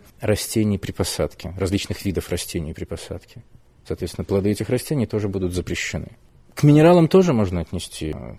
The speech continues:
определённые правила, м, скажем так, не столь, э, сложные, ну, например, соль.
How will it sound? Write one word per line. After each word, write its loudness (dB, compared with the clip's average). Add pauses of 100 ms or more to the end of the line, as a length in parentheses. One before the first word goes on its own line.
определённые -4
правила, -4 (120)
м, -6
скажем -8
так, -8
не -2
столь, -4
э, -4
сложные, 2
ну, -2
например, -2 (400)
соль. -4